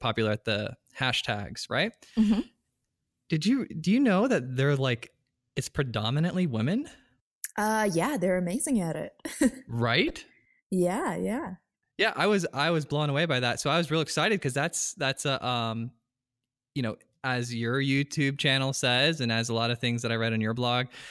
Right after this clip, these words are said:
Speaker 1: uh, it tends to be predominantly male, but then you go on to Instagram and it's predominantly female.
Speaker 2: Yeah, yeah. I mean, there are quite a few male, uh,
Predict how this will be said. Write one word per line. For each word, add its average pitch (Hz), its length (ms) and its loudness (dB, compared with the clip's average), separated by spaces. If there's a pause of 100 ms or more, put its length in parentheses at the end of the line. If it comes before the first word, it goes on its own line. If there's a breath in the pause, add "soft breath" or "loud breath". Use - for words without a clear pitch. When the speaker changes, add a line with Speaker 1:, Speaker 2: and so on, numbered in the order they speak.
(180 loud breath)
Speaker 1:
uh, 113 260 0
it 123 160 0
tends 131 360 0
to 127 100 -4
be 120 520 0
predominantly 123 640 0
male, 151 480 2
but 131 120 -4
then 135 140 2
you 127 120 2
go 123 160 2
on 120 160 2
to 117 60 0
Instagram 127 720 0
and 123 100 0
it's - 300 -2 (500)
predominantly 117 520 2
female. - 500 0 (1200 loud breath)
Speaker 2:
Yeah, 196 420 0
yeah. 202 300 0
I - 40 4
mean, 220 220 8
there 226 200 4
are 214 60 0
quite 247 320 -2
a 330 60 -2
few 240 640 2
male, 208 840 0
uh, 247 320 -2